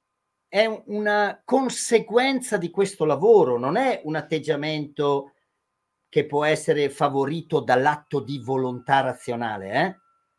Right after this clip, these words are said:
Cioè, tu devi vedere, devi capire il co-, che anche gli altri, sapessi quante persone mi hanno portato i loro tormenti, le loro legittimazioni, continuano dando la colpa agli altri, al papà, alla mamma, perché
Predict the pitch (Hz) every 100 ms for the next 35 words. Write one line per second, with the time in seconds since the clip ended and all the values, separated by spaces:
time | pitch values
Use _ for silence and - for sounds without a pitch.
0 | _ _ _ _ _ _ _ _ - 156
1 | 240 196 160 143 131 135 151 156 151 147
2 | 131 - _ _ _ _ - 147 170 180
3 | 185 - 226 214 170 143 123 123 170 -
4 | - 160 190 196 165 143 139 156 123 107
5 | - 107 110 123 214 233 _ _ _ _
6 | _ 113 165 165 139 143 139 135 123 156
7 | 147 143 135 127 _ _ _ 110 120 135
8 | 127 123 147 143 123 123 127 123 120 117
9 | 123 147 135 120 113 123 120 123 117 117
10 | - 107 - 143 123 107 113 117 117 107
11 | 110 113 110 107 - 113 113 104 98 120
12 | 156 123 127 107 - 95 143 156 117 104
13 | 127 160 143 127 117 - - 123